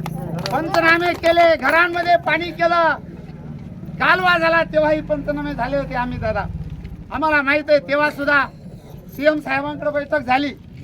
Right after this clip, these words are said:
फडणवीस साहेबांकडे बैठक झाली. ते म्हणे, "आम्ही साहेबपणी तुटल्या, त्यांचे पैसे देऊ." एक्झिक्युटिव्ह इंजिनियर म्हणे, "नाही, नाही, होऊ द्या." फार ऊस नांगरले, सगळं केलं, दोन ते तीन वर्ष लागले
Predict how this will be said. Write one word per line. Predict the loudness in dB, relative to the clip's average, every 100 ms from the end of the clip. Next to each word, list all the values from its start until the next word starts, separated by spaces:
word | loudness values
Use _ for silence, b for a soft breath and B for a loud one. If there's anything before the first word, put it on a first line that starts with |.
| -16 -18 -18 -8
फडणवीस | -6 -6 -2
साहेबांकडे | 0 0 0 0
बैठक | 2 0 0
झाली. | -2 -2 -4
ते | -2 -2
म्हणे, | 0
"आम्ही | -2 -2 -4
साहेबपणी | -4 -4 -2 -2 -4
तुटल्या, | -6 -8 -6 -6 -8 -16 -16 -10
त्यांचे | -8 -6 -2
पैसे | 0 0 -2
देऊ." | -4 -6 -8 -16 -18 -18 -18 -10
एक्झिक्युटिव्ह | -8 -4 -4 -4 -2
इंजिनियर | 0 0
म्हणे, | 0 0
"नाही, | 0 -2
नाही, | 0 2
होऊ | 4 6
द्या." | 4 2 -6 -16 -18 -18 -16 -16 -6
फार | -4 -2
ऊस | -2 -2
नांगरले, | 0 2 4 4 4 4
सगळं | 4 4
केलं, | 4 2 2 0 -6 -14 -14 -6
दोन | 4 4 4
ते | 2
तीन | 2 0 -4 2
वर्ष | 4 4 2
लागले | 2 2 6 6 6